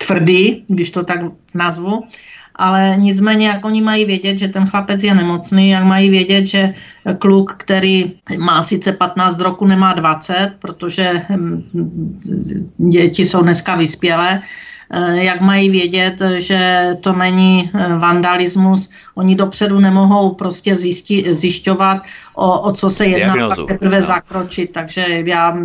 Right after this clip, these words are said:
Speaker 1: eh, si myslím, že, eh, nemusíme být vždycky tak hodně kritičtí vůči policistům. Naopak, eh, měli bychom, eh, to vidět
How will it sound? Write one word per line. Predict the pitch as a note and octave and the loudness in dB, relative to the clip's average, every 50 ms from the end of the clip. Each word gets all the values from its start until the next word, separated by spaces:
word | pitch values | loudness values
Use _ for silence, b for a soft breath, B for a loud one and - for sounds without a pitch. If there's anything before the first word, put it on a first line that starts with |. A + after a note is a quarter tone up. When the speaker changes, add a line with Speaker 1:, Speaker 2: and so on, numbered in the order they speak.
| E3+ | -4
Speaker 1:
eh, | E3+ E3+ E3+ E3+ E3+ | -2 -2 -2 -2 -4
si | E3+ - - F#3+ | -4 -2 0 0
myslím, | F#3 F3+ - - G3 F#3+ F#3 | 0 0 -2 0 2 2 2
že, | F3+ G3 F#3+ F3+ F3+ B B B B B B B | 4 2 0 -2 -4 B B B B B B B
eh, | F#3 F3 E3+ F3 | 0 2 4 4
nemusíme | E3+ F3+ F3+ F3+ F#3 F3+ - - G3+ F#3+ F#3 F3+ | 4 4 4 2 0 0 2 4 4 4 4 4
být | F3+ F#3 F3+ F3+ | 2 0 0 0
vždycky | F3+ E3+ - - F3+ E3+ F3 - - G3+ F#3+ | 0 -2 0 0 0 0 0 0 0 0 0
tak | F#3+ F#3 F3 E3+ - - | 0 -2 -4 -6 -4 -4
hodně | F#3 E3 C#3 F3 F3 E3+ F#3+ F#3 F3 | -4 -2 0 0 0 2 2 2 2
kritičtí | F3+ F3 E3+ D3+ D3+ F3+ F3 - - - F#3+ F3 | 0 0 0 0 0 -2 -4 -4 -2 -2 0 0
vůči | E3+ E3+ D#3+ - F#3+ | 0 0 -2 -4 -4
policistům. | F#3 - E3 D#3+ E3 E3 D#3+ - F3 E3+ E3+ - - F#3 F3+ F#3 F#3 G3 F#3+ B B B B B | -4 -2 -2 -2 -2 -2 -2 -2 -2 -2 -2 -2 -4 -2 0 2 4 2 2 B B B B B
Naopak, | F#3+ E3+ D#3+ - E3+ E3 D#3+ - F3 F3 F3+ F3+ F3+ F#3+ | -2 0 0 0 -2 -2 -2 0 0 0 0 0 -2 -2
eh, | F3 F3 | -2 -2
měli | F3 F3 F3 E3+ E3+ F3 | -2 -2 -2 0 0 0
bychom, | F3 F3+ F3+ - - F#3 F3+ F3+ F3 F3 E3+ E3+ | 0 0 -2 -2 -2 -2 0 0 0 2 2 0
eh, | E3 | 0
to | - F#3+ F3 | 0 0 0
vidět | D#3+ E3+ E3+ F3 F3+ F3+ F3+ F3+ | 0 0 0 0 0 -2 -2 -4